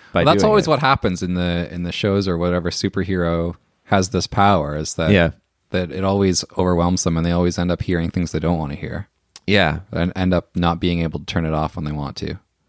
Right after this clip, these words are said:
Speaker 1: Yeah. Um, so, but I, like, our, our answer can't be neither, right? We have to pick one.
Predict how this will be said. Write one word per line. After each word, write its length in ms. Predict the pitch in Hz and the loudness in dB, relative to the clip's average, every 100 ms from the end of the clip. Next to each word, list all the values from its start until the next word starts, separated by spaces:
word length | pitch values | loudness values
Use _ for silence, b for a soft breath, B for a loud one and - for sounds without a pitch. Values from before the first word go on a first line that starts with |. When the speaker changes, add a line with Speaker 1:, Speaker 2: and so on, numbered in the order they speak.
| - | 2
Speaker 1:
Yeah. 320 | 107 87 80 101 _ _ _ _ _ _ _ _ _ _ _ - | 4 4 0 -6 _ _ _ _ _ _ _ _ _ _ _ -2
Um, 460 | 101 90 85 82 - - | 0 2 0 -2 -8 -18
so, 540 | - - 104 95 80 - _ _ _ _ _ - | -8 0 4 4 2 -2 _ _ _ _ _ -6
but 300 | 101 110 - - | -2 -2 -2 -8
I, 180 | 104 117 - | -4 -4 -4
like, 200 | 117 117 | -4 -2
our, 140 | - - - | -4 -6 -2
our 120 | 113 | 2
answer 260 | 117 147 143 | 2 2 -2
can't 260 | - 120 113 | 0 -2 0
be 100 | 104 | 0
neither, 360 | 101 110 71 | 2 0 -2
right? 260 | 73 87 - - | -2 -4 -6 -8
We 100 | 101 | -2
have 180 | 107 - | -2 -2
to 60 | |
pick 280 | 107 107 - | -2 -2 0
one. 340 | 80 78 82 | 0 2 0